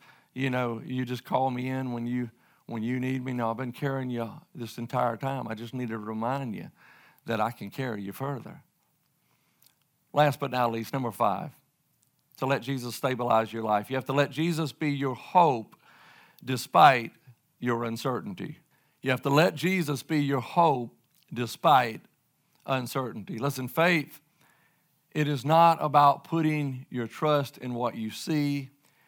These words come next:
in what you think, in what you feel. Faith is about putting your trust in what God knows and what God thinks and what God sees and what God is doing. Listen, anytime you put your hope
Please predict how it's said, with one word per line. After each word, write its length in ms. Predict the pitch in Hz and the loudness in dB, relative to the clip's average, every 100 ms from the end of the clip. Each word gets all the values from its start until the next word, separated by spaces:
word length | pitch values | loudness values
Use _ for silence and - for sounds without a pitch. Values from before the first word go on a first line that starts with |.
| _ | _
in 160 | 117 110 | -10 -6
what 240 | 110 - | -8 -8
you 80 | 107 | -12
think, 600 | - 147 139 139 - _ _ _ | -2 -2 -2 -6 -14 _ _ _
in 180 | 117 110 | -10 -4
what 280 | 120 113 - | -2 -4 -8
you 80 | 113 | -10
feel. 440 | - 123 104 95 _ _ _ _ _ _ _ | -6 -6 -6 -12 _ _ _ _ _ _ _
Faith 420 | 151 151 151 139 | 2 2 2 -4
is 140 | 120 | -8
about 360 | 120 127 123 - _ _ _ | -2 2 2 0 _ _ _
putting 420 | - 156 147 131 | -4 0 0 -2
your 120 | 123 | -4
trust 420 | - - 131 120 | -6 -2 -2 -2
in 120 | 123 120 | -8 -2
what 240 | 127 120 | -4 0
God 280 | 120 113 107 | 2 2 0
knows 600 | 113 127 139 143 131 - _ _ _ - | -4 -2 -4 -6 -8 -14 _ _ _ -12
and 160 | 110 | -8
what 220 | 110 104 | -6 -6
God 360 | 120 120 120 113 | -2 0 0 -4
thinks 500 | 107 104 - - - _ _ _ | -12 -12 -14 -16 -20 _ _ _
and 140 | 104 101 | -14 -8
what 200 | 104 - | -8 -6
God 300 | 113 113 104 | -4 -4 -4
sees 520 | - 101 90 - - _ _ _ _ _ - | -10 -10 -10 -14 -20 _ _ _ _ _ -8
and 140 | 120 | -6
what 220 | 117 117 | -4 -4
God 420 | 117 113 98 95 - _ _ | 0 0 0 -4 -14 _ _
is 140 | 117 98 | -14 -6
doing. 480 | 135 131 101 95 - _ - | -4 -4 -6 -12 -18 _ -10
Listen, 220 | 131 143 | -8 -2
anytime 480 | 143 156 147 151 143 | 0 0 2 4 4
you 100 | 135 | 0
put 260 | 123 156 - | -4 -6 -4
your 120 | 135 | -4
hope 400 | 123 151 139 - | 4 4 2 -6